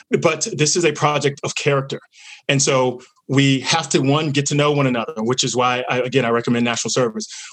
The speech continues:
We have to work alongside one another. So this is not about just having beers and exposure, but now let's decide what our school budget is going to be, and the community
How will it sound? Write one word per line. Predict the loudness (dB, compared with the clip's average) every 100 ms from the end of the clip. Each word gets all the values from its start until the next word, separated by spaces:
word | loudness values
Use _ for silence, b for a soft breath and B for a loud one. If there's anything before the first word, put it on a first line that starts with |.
| _
We | -2
have | 0 -2 0
to | 0 2 2 4
work | 6 6 0 0
alongside | 2 2 2 0 0 0 2
one | 2
another. | 2 -4 -8 -18 B B B
So | 0 4
this | 2 2
is | 2
not | 2
about | 2 0 0
just | 0
having | 2 2 4
beers | 4 4 2 0
and | 0
exposure, | 2 4 4 4 2 0 B B
but | 2
now | 4 0
let's | 2 2 2
decide | 0 2 0 0
what | 0
our | 0
school | 0 2 4
budget | 4 2 0 0
is | 0
going | 0 0
to | 0
be, | 0 0 -6 B B
and | 0
the | 0
community | 0 0 4 4 4 -2